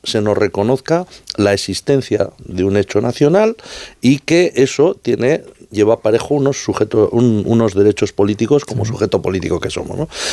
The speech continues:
Speaker 1: Eh, es otra forma de verlo, porque no, no es darnos la razón, es reconocer un hecho que es palmario y que se repite,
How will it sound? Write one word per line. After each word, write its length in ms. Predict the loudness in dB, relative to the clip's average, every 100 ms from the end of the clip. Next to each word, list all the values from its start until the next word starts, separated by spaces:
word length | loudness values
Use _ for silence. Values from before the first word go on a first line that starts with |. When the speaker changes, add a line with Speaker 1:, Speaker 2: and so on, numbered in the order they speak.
| -10 -18 -20 -20 -18 -14 -4
Speaker 1:
Eh, 400 | -4 -2 0 2
es 220 | 0 0 -4
otra 240 | -2 -2
forma 320 | 0 0 2
de 100 | 4
verlo, 480 | 4 4 4 0 -2 -12 -8
porque 260 | -6 -2 0
no, 140 | 0 0
no 160 | 0
es 80 | 2
darnos 340 | 0 0 0
la 120 | 0 0
razón, 320 | 0 -2 -2
es 80 | 0
reconocer 640 | -2 0 -2 0 2 0 -2 _ _ -20 -20 -20 _ -4
un 240 | 0 2 2
hecho 380 | 0 0 0 -2
que 220 | 2 4 2
es 280 | 0 -10 _
palmario 640 | -6 0 0 0 -4 -6 -6
y 140 | -6
que 220 | 0 0 2
se 160 | 2
repite, 680 | 2 0 0 -2 2 2 2